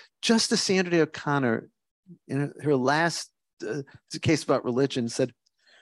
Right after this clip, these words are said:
"Those who want to change what we've done with regard to separation of church and state need to answer the question, why would we want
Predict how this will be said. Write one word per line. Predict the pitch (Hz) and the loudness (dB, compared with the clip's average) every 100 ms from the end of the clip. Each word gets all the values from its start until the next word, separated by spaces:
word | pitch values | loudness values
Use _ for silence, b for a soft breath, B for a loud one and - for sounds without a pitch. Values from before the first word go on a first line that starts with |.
| b | b
"Those | 202 233 269 - | 2 4 4 2
who | 262 | 0
want | 233 208 | 2 0
to | |
change | 190 - - - 156 156 151 127 - - | -2 -8 -10 -4 0 0 0 -4 -8 -12
what | 135 131 | -12 -6
we've | 143 | -6
done | 135 139 135 | 0 0 2
with | 127 139 | -2 -2
regard | 127 127 | 0 0
to | 123 | 0
separation | - 131 123 - 127 | -4 -2 -2 -2 -10
of | |
church | - 120 | -8 -8
and | 123 | -8
state | - 113 110 b b b - | -2 -2 -2 b b b -2
need | 196 196 | -2 0
to | 190 | -2
answer | 180 - | -2 -4
the | |
question, | - 156 143 127 123 _ _ _ - | -2 -2 -2 -6 -8 _ _ _ -12
why | 143 180 254 | -2 0 0
would | 285 302 | 0 0
we | 254 233 | 0 -4
want | 180 151 160 156 | -4 0 0 0